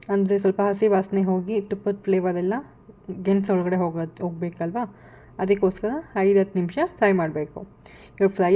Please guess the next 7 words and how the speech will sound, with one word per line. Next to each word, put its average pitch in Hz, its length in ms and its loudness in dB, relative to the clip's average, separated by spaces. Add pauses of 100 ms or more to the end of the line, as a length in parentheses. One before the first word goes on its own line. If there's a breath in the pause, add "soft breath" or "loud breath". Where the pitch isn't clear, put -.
ಆಗಿದೆ. 165 280 -2 (260)
ಇವಾಗ 214 140 -6 (100)
ಚಿಕ್ಕ 208 160 -4 (120)
ಗ್ಲಾಸಲ್ಲಿ 196 420 2 (100)
ಹಾಲು 202 340 2 (160)
ತೊಗೊಂಡಿದ್ದೀನಿ. 170 520 -2 (1080)
ಆ 208 40 4